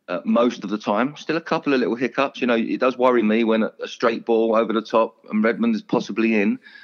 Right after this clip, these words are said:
that we haven't ironed out those little, um, mistakes. But I thought on the whole,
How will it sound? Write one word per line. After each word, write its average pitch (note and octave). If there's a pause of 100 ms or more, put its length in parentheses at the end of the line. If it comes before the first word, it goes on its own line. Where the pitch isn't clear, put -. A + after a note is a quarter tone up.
(260)
that G#2
we A2
haven't A2
ironed G#2+
out G#2+
those G#2
little, G#2 (480)
um, G2
mistakes. G#2+
But D#2+
I G#2
thought G#2
on B2+
the A#2+
whole, G#2+